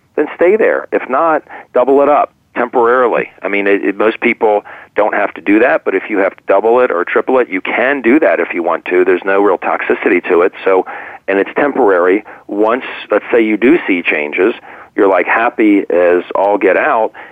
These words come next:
and then you start decreasing, and most people drink two ounces twice a day. Um, some people need three or four ounces twice a day. Everybody's got a different number, but most people, that's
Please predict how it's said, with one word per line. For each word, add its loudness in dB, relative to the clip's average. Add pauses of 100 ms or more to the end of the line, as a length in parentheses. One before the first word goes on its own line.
(100)
and 0
then 0
you -2
start 0
decreasing, -2
and -2
most 0
people -2
drink -4
two 2
ounces -4
twice -2
a -4
day. 0 (380)
Um, -2 (100)
some 0
people 0
need 2
three 2
or 2
four 0
ounces -4
twice 0
a -2
day. 2
Everybody's 0
got 0
a -2
different -4
number, -2
but -2
most -2
people, -2
that's 0